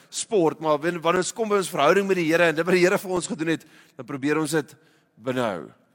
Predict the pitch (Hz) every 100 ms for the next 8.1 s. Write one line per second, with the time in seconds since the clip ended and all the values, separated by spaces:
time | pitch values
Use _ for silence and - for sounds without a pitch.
0 | _ _ _ _ 160 156 190 214 180 196
1 | 156 - - _ 156 165 175 190 190 214
2 | 180 180 170 143 196 202 196 170 156 147
3 | 151 165 165 175 156 170 139 127 127 95
4 | - _ _ _ _ 143 175 180 196 -
5 | 214 233 196 185 156 143 117 104 - -
6 | - 143 185 131 180 220 196 190 180 175
7 | 160 - 170 160 160 170 160 120 117 104
8 | -